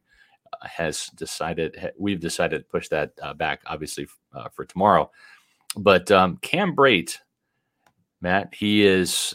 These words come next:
thirty, he'll be thirty-one. Uh, his skill set has diminished, but the thing about Brate that makes him valuable, aside from being that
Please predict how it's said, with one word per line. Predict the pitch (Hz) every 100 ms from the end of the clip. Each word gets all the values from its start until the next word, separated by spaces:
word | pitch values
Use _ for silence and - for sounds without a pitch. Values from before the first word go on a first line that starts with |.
| -
thirty, | 90 104 127 117 -
he'll | 113
be | 107
thirty-one. | 98 113 131 139 143 147 147 -
Uh, | 90 87 87
his | - 90 73 - - _ -
skill | - - 113
set | - 113
has | 104 95
diminished, | - 90 98 107 -
but | 85 -
the | -
thing | - _ 120 123
about | 127 143 143
Brate | 143 135 104 -
that | 90
makes | 90 87
him | 101
valuable, | 98 104 113 101 78 78
aside | - - 80 95
from | 107
being | 101 98
that | 92 90